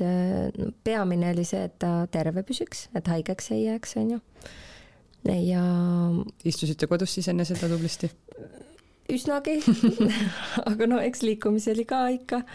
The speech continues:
Speaker 1: et, ähm, teinekord on see, et noh, et võib, äh, noh, isegi kodus olles, äh, mõnikord
Speaker 2: Mhm.
Speaker 1: <laughs> midagi ikkagi tulla, et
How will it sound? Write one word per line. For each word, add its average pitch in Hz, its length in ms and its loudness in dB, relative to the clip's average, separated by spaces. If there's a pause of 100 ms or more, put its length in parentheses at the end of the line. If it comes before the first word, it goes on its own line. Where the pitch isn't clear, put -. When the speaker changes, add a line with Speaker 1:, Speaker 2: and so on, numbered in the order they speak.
(320)
Speaker 1:
et, - 340 -4
ähm, 220 540 2 (380)
teinekord 196 460 0
on 190 140 2
see, 202 220 2
et - 100 -8
noh, 190 160 2
et 190 300 -4
võib, 190 380 -2
äh, - 420 -2 (100)
noh, 185 140 0 (180)
isegi 196 400 -2
kodus 226 340 -2
olles, 165 380 0
äh, 170 240 0
mõnikord 175 560 4
Speaker 2:
Mhm. 147 400 -2
Speaker 1:
<laughs> - 260 -8
midagi 170 380 -2
ikkagi - 280 -8
tulla, 160 420 -2
et - 180 -10